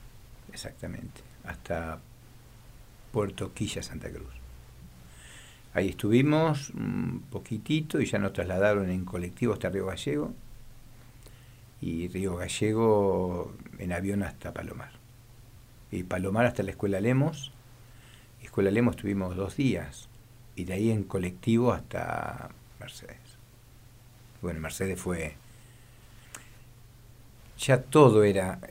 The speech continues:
eh, eh, yo una de las cosas que dije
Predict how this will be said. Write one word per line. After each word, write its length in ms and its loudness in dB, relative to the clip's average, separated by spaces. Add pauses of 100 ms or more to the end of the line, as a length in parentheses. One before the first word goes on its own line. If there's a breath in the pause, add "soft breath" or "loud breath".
(160)
eh, 540 -8 (2750)
eh, 120 -8
yo 180 2
una 120 8
de 40 8
las 140 2
cosas 280 2
que 120 4
dije 540 4